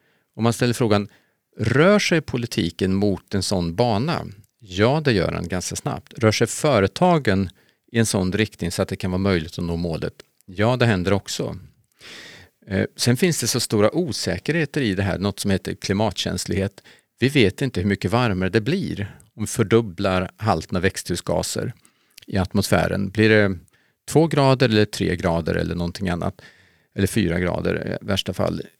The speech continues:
Ja, det vet vi inte. Det får vi se. Men just på grund av den här osäkerheten så, eh, är det ju viktigt att vara försiktig och försöka lägga sig så lågt som möjligt. Och där är det faktiskt så att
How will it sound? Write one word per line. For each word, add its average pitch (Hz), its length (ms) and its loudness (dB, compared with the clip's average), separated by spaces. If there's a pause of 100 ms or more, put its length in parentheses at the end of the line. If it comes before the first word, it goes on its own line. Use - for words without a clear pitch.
(100)
Ja, 98 140 0
det 139 100 2
vet 151 300 0
vi 190 40 0
inte. 165 260 -4
Det 101 140 0
får 147 120 -2
vi 139 80 -4
se. - 320 0 (140)
Men 110 120 0
just 147 280 2
på 135 80 0
grund 123 220 4
av 127 60 2
den 113 80 2
här 110 80 2
osäkerheten 104 960 0
så, 92 540 0 (840)
eh, 90 160 2
är - 80 -2
det 98 160 4
ju 104 40 4
viktigt - 400 -4
att 92 60 0
vara 85 260 0
försiktig - 680 -4
och 90 180 -2
försöka - 340 -4
lägga 92 260 0
sig 104 160 -4
så - 140 -4
lågt 120 340 0
som 127 140 -4
möjligt. 90 400 0
Och 101 220 0 (320)
där 180 240 -2
är 214 140 -4
det 170 60 -6
faktiskt - 380 -6
så 107 100 0
att 98 300 0